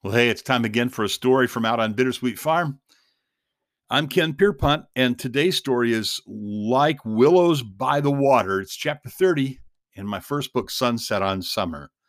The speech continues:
Years ago, God planted a seed of vision in my heart for a godly family. Since then, I've continually asked God to help me raise a family that would stir the hearts of others to embrace the ways of God.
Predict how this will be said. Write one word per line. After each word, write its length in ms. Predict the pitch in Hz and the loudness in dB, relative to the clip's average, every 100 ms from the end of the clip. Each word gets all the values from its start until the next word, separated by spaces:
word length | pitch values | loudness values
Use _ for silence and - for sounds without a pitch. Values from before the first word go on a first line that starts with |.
| _ _ _ _ _ _ | _ _ _ _ _ _
Years 240 | 180 240 | 4 6
ago, 280 | 226 165 135 | 6 6 4
God 520 | 120 143 139 160 143 | 4 2 2 2 -2
planted 500 | - 147 143 151 151 | -4 0 2 0 -2
a 80 | 117 | -2
seed 460 | - - 170 180 165 | -4 -6 -4 -2 -2
of 100 | 135 | -2
vision 380 | 127 135 110 113 | 0 0 0 -2
in 80 | |
my 160 | 107 104 | 0 0
heart 320 | 104 127 110 | 2 0 0
for 120 | 117 | -2
a 60 | 98 | -2
godly 440 | 90 110 113 110 | -2 -4 -2 -4
family. 580 | 95 110 98 85 76 - _ _ _ _ | -4 -2 -2 -4 -10 -20 _ _ _ _
Since 320 | - 190 214 - | -2 2 2 2
then, 240 | 123 117 | 2 2
I've 160 | 113 - | 2 0
continually 680 | 110 113 175 175 170 160 113 | -2 0 0 0 0 -2 -2
asked 280 | 127 - | -2 -2
God 280 | - 120 113 | 0 0 0
to 60 | 110 | -4
help 120 | 120 | -4
me 120 | 95 | -6
raise 360 | 92 110 139 151 | -2 2 2 0
a 60 | |
family 400 | 139 - 131 131 | -4 0 2 2
that 180 | 117 107 | 2 -4
would 140 | 98 - | -6 -6
stir 320 | - 160 170 | -2 0 0
the 80 | 143 | 0
hearts 260 | 143 143 | 0 -2
of 140 | 139 123 | 0 2
others 360 | 123 113 - - _ _ | 2 0 -6 -12 _ _
to 80 | 113 | -2
embrace 420 | 95 120 127 120 | 0 2 2 2
the 100 | 123 | -2
ways 320 | 113 110 104 | 0 -2 -4
of 140 | 101 90 | -12 -14
God. 360 | 95 85 71 | -12 -12 -16